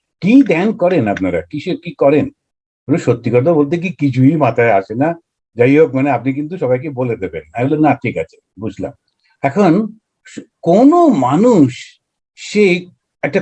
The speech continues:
কল্পনা করতে পারে না যে সর্বব্যাপিত্ব, ভীষণ কঠিন। ফল কি হয়? হিপোক্রেসি। ভগবান সর্বব্যাপী, ভগবানের মূর্তি নিয়ে এসব বলে টলে বটে,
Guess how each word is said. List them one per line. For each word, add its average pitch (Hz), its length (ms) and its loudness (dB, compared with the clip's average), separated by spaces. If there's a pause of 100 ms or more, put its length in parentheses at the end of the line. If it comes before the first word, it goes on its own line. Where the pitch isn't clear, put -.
কল্পনা 143 580 2
করতে - 400 -6
পারে 139 320 -2
না 147 140 2
যে 160 140 -2
সর্বব্যাপিত্ব, 120 1200 -4
ভীষণ 214 720 2
কঠিন। 120 320 -6 (960)
ফল 214 380 2
কি 247 180 0
হয়? 135 300 2
হিপোক্রেসি। - 800 -4 (1000)
ভগবান 202 640 2
সর্বব্যাপী, 175 1000 -2
ভগবানের 170 600 -2
মূর্তি 160 380 -2
নিয়ে 175 120 -2
এসব 160 200 0
বলে 151 220 2
টলে 196 260 0
বটে, 147 500 -4